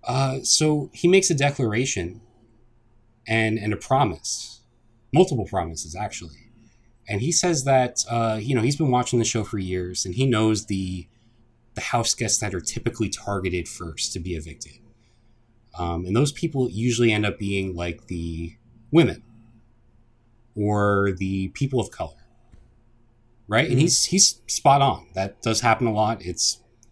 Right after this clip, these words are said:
Speaker 1: not great. Um, it's not what you wanna see.
Speaker 2: Mm-hmm.
Speaker 1: Uh, but hey, Frenchie's having none of it. Uh, he says that, uh, you know, "Not on my head of household week. It's, it's not gonna happen.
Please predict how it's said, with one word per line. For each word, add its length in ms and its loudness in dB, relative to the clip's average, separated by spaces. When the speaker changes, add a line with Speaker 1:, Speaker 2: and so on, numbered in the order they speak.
Speaker 1:
not 240 2
great. 300 -2
Um, 600 -4
it's 180 -2
not 120 6
what 140 0
you 40 0
wanna 160 2
see. 320 0
Speaker 2:
Mm-hmm. 320 -2
Speaker 1:
Uh, 360 2
but 200 0
hey, 300 -2
Frenchie's 460 0
having 260 4
none 160 4
of 100 0
it. 160 -8
Uh, 260 2
he 120 0
says 360 4
that, 400 4
uh, 300 4
you 140 2
know, 80 2
"Not 300 6
on 140 6
my 240 4
head 120 0
of 100 0
household 440 0
week. 220 -18
It's, 160 -8
it's 140 -6
not 140 -4
gonna 140 0
happen. 320 -4